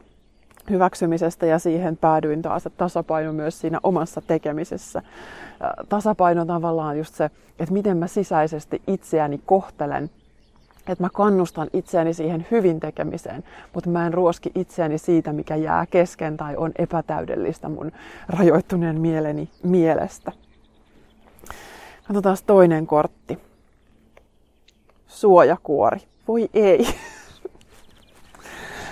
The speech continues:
Taikaelämä on suojakuorien tunnistamista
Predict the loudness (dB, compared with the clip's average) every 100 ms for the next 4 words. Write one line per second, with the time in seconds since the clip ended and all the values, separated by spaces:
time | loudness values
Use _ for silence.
0 | -16 -18 0 2 2 0 -2 -2 -2 -2
1 | 4 6 6 4 0 0 0 -2 -2 -4
2 | -4 -6 -6 -4 -4 -6